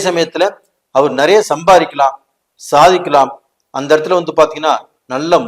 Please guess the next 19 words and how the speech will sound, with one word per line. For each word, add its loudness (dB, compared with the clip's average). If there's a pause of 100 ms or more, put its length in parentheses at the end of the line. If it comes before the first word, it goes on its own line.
முயற்சி, 0 (640)
விடாமுயற்சி, 2 (480)
அவங்க 2 (140)
முயற்சிக்கு 0 (200)
தகுந்த 2 (560)
முன்னேற்றம் 0
கண்டிப்பா -2 (120)
கிடைக்கும். -4 (320)
அப்படி -12 (140)
கிடைச்சாலும் 2 (340)
ஒரு -6
பக்கம் -6
சந்தோஷம், -2 (320)
இன்னொரு 0
பக்கம் -4 (340)
மனவேதனை, -4 (420)
இந்த -10
மாதிரிதான் -2
இருக்கும். -12